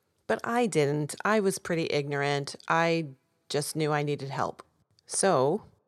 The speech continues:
I was just sitting there going, "Huh, that's interesting. I have no idea what he's saying, but I'm just gonna sit here and, and wait <laughs> and see what happens." So that's what I did. I sat there and waited.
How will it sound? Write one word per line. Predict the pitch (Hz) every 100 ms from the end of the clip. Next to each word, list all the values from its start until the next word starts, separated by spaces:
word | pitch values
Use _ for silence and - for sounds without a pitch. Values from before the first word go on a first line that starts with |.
| - -
I | 170
was | 196
just | 208 -
sitting | 214 208
there | 180
going, | 165 160
"Huh, | - 349 294 - _ _ _ _
that's | 247 -
interesting. | 180 151 - 156 175 -
I | 165
have | 190 196
no | 214 214
idea | 208 220 202
what | 196
he's | 214
saying, | - 220 151
but | 135
I'm | 143
just | 185 -
gonna | 180
sit | 165 220 -
here | 165 170
and, | 160 151 135 147 _ _ -
and | 151
wait | 214 190 196 - - -
<laughs> | - -
and | 208
see | - -
what | 214 208
happens." | 214 190 - - 170 170 180 - - - - -
So | - 190
that's | 208 220
what |
I | 202
did. | 202 214
I | 127
sat | 165 175 175
there | 175
and | 170
waited. | 185 180 135